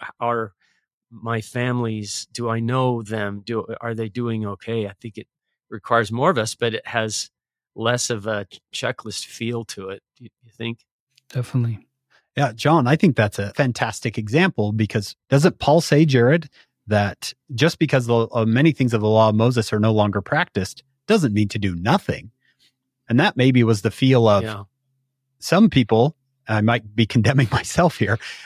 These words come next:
Speaker 3: that
Speaker 2: <laughs>
Speaker 3: because we're no longer home teaching, you can do nothing. And Paul is saying, "No, no, no,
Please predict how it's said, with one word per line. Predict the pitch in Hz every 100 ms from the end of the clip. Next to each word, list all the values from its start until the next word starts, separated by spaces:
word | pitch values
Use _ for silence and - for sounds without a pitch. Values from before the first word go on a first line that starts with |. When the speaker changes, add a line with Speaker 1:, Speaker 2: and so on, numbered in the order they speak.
| - _
Speaker 3:
that | 104 113 147 131 135 - - - -
Speaker 2:
<laughs> | - - _ 147 139 -
Speaker 3:
because | 117 139 123
we're | 123 117
no | 123 135
longer | 135 131 123
home | 120 123
teaching, | 233 208 139 123 117 _ _ _ _ _ _ _
you | 127 139
can | 151 156
do | 156 196
nothing. | 226 277 - - _ _ -
And | 117 110 -
Paul | 165 202
is | 135
saying, | 120 113
"No, | 147 220 247
no, | 113
no, | 120 214 226 73